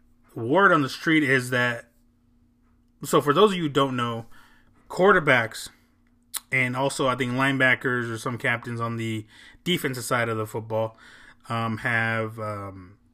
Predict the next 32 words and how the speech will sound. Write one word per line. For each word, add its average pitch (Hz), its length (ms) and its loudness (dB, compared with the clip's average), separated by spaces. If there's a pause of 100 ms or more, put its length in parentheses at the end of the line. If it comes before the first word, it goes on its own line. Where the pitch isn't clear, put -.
(400)
headsets - 580 -2 (340)
built 131 240 -2
into 123 140 -2
their 110 100 -2
helmets 113 500 -4 (500)
so - 140 -2
they 127 120 2
can 117 140 -8
hear 147 180 0
the 131 100 -8
play 143 220 -2
coming 123 320 -4
in 113 140 -4
from 113 180 -8
their 107 100 -4
coaches 110 420 -6
wherever 104 340 -4
they 104 120 -8
may 98 180 -12
be. - 220 -20 (1080)
Um, 113 460 -8 (160)
Russell 139 480 -2
Wilson, 127 580 -2 (840)
and 143 140 0
it, 139 100 -8 (560)
Russell 160 260 -2
Wilson's 147 320 -4
headset 135 480 -8
went 117 200 -4
out. - 240 -8 (320)
Some 220 360 0
point, 143 420 -2